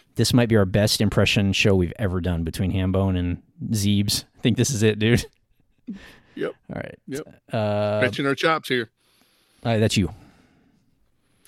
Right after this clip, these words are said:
Speaker 1: Uh, no, I did the Is the Budget solo for the Corn Cob. So
Speaker 2: Mm,
Speaker 1: number,
Speaker 2: and
Speaker 1: I
Speaker 2: I
Speaker 1: did my
Speaker 2: did,
Speaker 1: number
Speaker 2: I
Speaker 1: two.
Speaker 2: did Could You
Speaker 1: Okay.
Speaker 2: Use More Hambone?
Speaker 1: Yep. Yep.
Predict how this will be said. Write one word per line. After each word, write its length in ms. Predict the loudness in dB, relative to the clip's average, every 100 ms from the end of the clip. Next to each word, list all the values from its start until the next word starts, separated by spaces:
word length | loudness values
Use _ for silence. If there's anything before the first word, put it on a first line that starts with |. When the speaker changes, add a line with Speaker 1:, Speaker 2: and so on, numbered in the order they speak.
| _ _ _ _ _ -2
Speaker 1:
Uh, 200 | 0 2
no, 220 | 2 2
I 120 | 2
did 180 | 0 0
the 180 | 2 2
Is 160 | 0
the 80 | -2
Budget 240 | -2 -2 -2
solo 240 | -2 -2
for 120 | -4
the 80 | -8
Corn 180 | -6 -6
Cob. 220 | -6 -10 -12 _ _ -8
So 60 | 0
Speaker 2:
Mm, 40 |
Speaker 1:
number, 240 | 2 2 0
Speaker 2:
and 160 | -2
Speaker 1:
I 40 | -2
Speaker 2:
I 40 |
Speaker 1:
did 100 | 0
my 60 | 2
Speaker 2:
did, 60 | 2
Speaker 1:
number 160 | -2 0
Speaker 2:
I 140 | 0
Speaker 1:
two. 40 | 2
Speaker 2:
did 160 | 2
Could 180 | 2 2
You 100 | 4
Speaker 1:
Okay. 80 | 4
Speaker 2:
Use 140 | 4 4
More 160 | 4
Hambone? 480 | 6 4 0 -6 -6
Speaker 1:
Yep. 180 | -2 -2 -6 -20 -20 0
Yep. 180 | 0